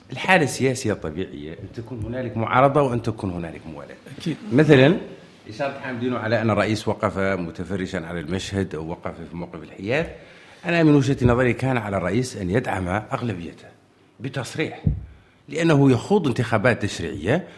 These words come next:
Speaker 1: قبل رئاسية. بالنسبة لي لا يجب أن يكون الموقف متفرج، لأن الرئيس هو جزء
Speaker 2: وماذا
Speaker 1: من الوطن.
Speaker 2: تقول، دعني،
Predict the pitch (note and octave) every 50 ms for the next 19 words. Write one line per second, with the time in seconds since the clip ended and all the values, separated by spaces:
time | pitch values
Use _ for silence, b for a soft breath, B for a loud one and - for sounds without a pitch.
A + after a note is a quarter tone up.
0 | B B B - G3 D3+ G#2 F2+ A#2+ D3 F3+ E3+ G3 G3 - - G2+ C#2+ - -
1 | _ b b b b b b b C#3 D3+ F3 F#3 E3+ - C#3+ D3 C#3 - A#2+ A2
2 | B2+ E3 F#3+ F#3 D3 C3 D#3 E3+ E3 D#3 C#3 B2+ - - D#3 - - B2 A#2+ A2+
3 | G#2 G#2+ - B2+ A#2 G2 G2+ G#2+ G#2+ - G2 F#2 F#2+ F2+ - E2 D2+ D2+ D#2+ G2
4 | D3+ D3+ F3+ F#3 E3+ C#3+ C#3 C3+ C#3 G3 G3+ - - F3 F3 C#3+ A2+ - E3+ -
5 | D3 D3+ F3 F#3+ G3 G3+ F#3+ F#3+ F3+ D#3+ - F3+ F#3 F#3 E3 D3+ C#3 C3 B2+ B2+
6 | C#3 G#3 - E3 E3+ F3+ F3